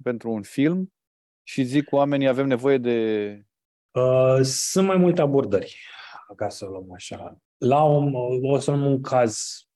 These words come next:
Speaker 2: ideal, să zicem, în care partea de visual effects supervisor este angrenat în proiect încă de la început și sunt discuții cu regizorul, cu scenaristul,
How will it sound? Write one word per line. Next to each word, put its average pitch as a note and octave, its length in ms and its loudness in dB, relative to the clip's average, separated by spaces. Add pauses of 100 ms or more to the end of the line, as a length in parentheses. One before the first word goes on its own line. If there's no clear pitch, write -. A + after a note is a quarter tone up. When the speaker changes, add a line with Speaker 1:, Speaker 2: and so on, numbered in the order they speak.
(140)
Speaker 2:
ideal, G#2+ 580 -2
să - 160 -12
zicem, A2 600 -2 (300)
în B2 160 0
care A2 500 -2 (140)
partea C3+ 260 0
de C3 100 0
visual A#2 300 0
effects G#2+ 360 -2
supervisor G#2 600 -4
este G#2+ 420 -2
angrenat G2+ 440 -4
în G#2 120 -4
proiect G2+ 340 -2
încă G#2 200 -4
de G2+ 100 -2
la G2 80 -2
început F#2 420 -8 (120)
și - 180 -12
sunt A2+ 200 -4
discuții A2 440 -4
cu - 100 -8
regizorul, C#3 640 0
cu - 80 -6
scenaristul, C3+ 840 -4